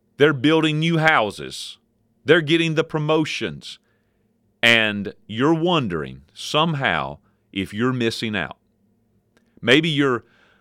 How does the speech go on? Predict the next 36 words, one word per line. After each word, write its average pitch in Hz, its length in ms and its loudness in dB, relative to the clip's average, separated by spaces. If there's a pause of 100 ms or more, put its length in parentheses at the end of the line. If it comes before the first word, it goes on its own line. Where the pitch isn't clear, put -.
(200)
one 139 160 2
of 147 40 0
those 139 200 2
men 139 300 0
who's 123 200 -2
looking 139 340 0
at 123 140 4
our 110 140 2
current 143 360 -2
events 123 380 -2
I 110 100 2
mentioned 120 520 -4 (500)
in 127 140 0
our, 143 240 2 (160)
our 143 120 0
culture 214 400 -4
today, 80 320 -4
our, 95 260 0
our 113 160 0
nation. 151 580 -4 (640)
And 127 100 -4
you 170 80 0
say, 165 180 2
"How 190 340 0
can 175 340 -2
the 131 140 2
wicked 113 640 0
be 110 120 -4
prospering? 135 600 -2
How, 185 420 2 (380)
why 185 300 2
is 185 300 2
it, 113 220 -2 (180)
O 143 140 4
Lord, 147 480 2
that 127 240 0